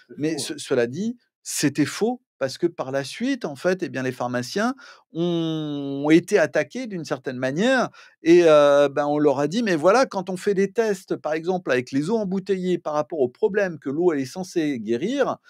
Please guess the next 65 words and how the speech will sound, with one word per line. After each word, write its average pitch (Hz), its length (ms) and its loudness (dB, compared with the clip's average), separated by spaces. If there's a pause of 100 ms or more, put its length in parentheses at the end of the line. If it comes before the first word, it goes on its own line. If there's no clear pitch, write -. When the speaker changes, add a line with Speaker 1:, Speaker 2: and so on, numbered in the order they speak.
(320)
Speaker 2:
quand 220 240 2
on 220 100 0
fait 254 220 0
les 208 140 4
tests 185 300 0
avec 131 240 2
votre 143 280 0
eau, 269 180 2
eh 202 80 4
bien, 185 160 2
il 175 40 0
y 165 40 4
a 135 60 2
pratiquement 175 460 -6
personne 202 360 -10
qui 190 100 -4
est 151 40 -6
guéri. 123 340 -4 (320)
Comment 240 240 2
ça 180 160 2
se - 100 -12
fait ? » 143 220 -8 (380)
Mais 135 140 0
c'est - 260 2
que 180 120 4
l'eau, 160 300 8
en 202 160 0
fait, 208 220 2 (100)
n'a 156 180 4
pas 226 220 4
les 185 220 0
Speaker 1:
Oui, 165 60 -4
Speaker 2:
mêmes 196 160 0
Speaker 1:
oui. - 60 -10
Speaker 2:
propriétés 139 600 -2
qu'au 151 120 -8
départ. 101 460 -8 (500)
Hein, 131 160 -2
Speaker 1:
Oui. 131 80 -2
Speaker 2:
et 120 40 0
ça, 185 300 6
en 151 120 0
fait, 175 200 2
enfin, 135 180 -4
il 127 80 -6
y 131 60 2
a, 117 160 6
il 113 60 -2
y 113 80 2
a, 104 400 4
heu, 98 140 -4
de, 101 320 -2
de 113 180 0
Speaker 1:
Ah 110 40 0
là, 170 120 4
radioactif, 143 540 -4
si - 140 -20
tu 113 100 -20
peux 117 140 -14
zoomer 143 280 -6
sur 123 160 -8
le 104 60 -8
radioactif 110 500 -10
au-dessus, 101 400 -10
heu, - 60 -8